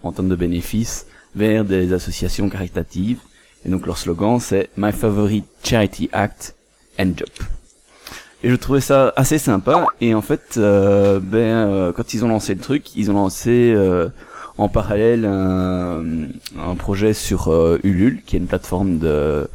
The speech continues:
de crowdfunding, donc de, de financement participatif, euh, avec, euh, ben, différents, euh, budgets. Euh, et c'est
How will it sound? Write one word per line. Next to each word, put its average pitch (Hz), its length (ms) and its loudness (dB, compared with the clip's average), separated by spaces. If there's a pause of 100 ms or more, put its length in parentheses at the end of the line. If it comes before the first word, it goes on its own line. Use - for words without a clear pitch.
(280)
de 87 140 -4
crowdfunding, 92 1040 0
donc 85 300 -4
de, 78 300 -2 (120)
de 73 240 -2
financement - 460 -4
participatif, - 800 -4 (640)
euh, 85 600 -4
avec, 92 380 -6
euh, 82 340 2
ben, 87 200 -2
différents, 90 1000 -2
euh, 73 160 -4
budgets. 85 640 -2 (840)
Euh, 85 520 -10
et 85 80 -4
c'est 95 380 -2